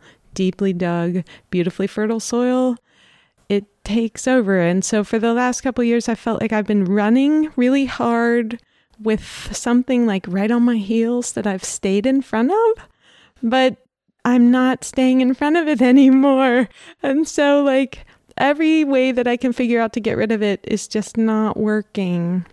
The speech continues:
And I feel like pigs is the only answer. So we're gonna put pigs on small space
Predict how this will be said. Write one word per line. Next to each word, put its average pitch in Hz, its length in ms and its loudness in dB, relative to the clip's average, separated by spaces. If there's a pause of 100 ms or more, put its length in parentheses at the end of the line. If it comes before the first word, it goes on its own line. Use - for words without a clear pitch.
(180)
And 214 480 0 (120)
I 220 220 2
feel 233 320 -2
like 233 200 -4
pigs 220 360 -4
is 208 140 -4
the 196 120 -2
only 202 240 0
answer. 185 400 -4 (800)
So - 120 -10
we're 220 80 -2
gonna 240 180 0
put - 200 -6
pigs 220 320 -4
on 196 180 -2
small 190 320 -4
space 185 600 -6